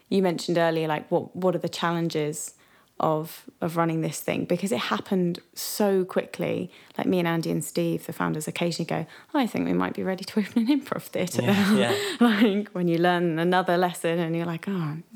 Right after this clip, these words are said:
Speaker 1: shit, wish we'd known that
Speaker 2: Yeah, yeah.
Speaker 1: two years ago." Um, uh,
Speaker 2: I guess a question I have is almost about the finances, that financial pressure.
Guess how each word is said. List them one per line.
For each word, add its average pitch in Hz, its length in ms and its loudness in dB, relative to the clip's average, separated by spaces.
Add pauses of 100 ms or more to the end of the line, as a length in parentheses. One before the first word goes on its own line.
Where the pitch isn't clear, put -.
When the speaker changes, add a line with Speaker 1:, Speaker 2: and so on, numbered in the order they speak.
(120)
Speaker 1:
shit, - 280 -4
wish 180 200 -4
we'd 180 200 -2
known 180 220 0
that 170 240 -4
Speaker 2:
Yeah, 104 400 0
yeah. 98 280 -2 (160)
Speaker 1:
two - 140 0
years 180 300 2
ago." 151 260 -2 (320)
Um, 180 560 2 (480)
uh, 175 680 -2
Speaker 2:
I 147 120 2
guess 180 180 2
a - 40 -2
question 147 280 0
I 135 120 4
have 107 440 -2 (100)
is 110 200 -4
almost 123 280 0
about 104 180 -2
the 98 60 -4
finances, 101 760 -2
that - 160 -2
financial 110 580 0
pressure. 107 560 -2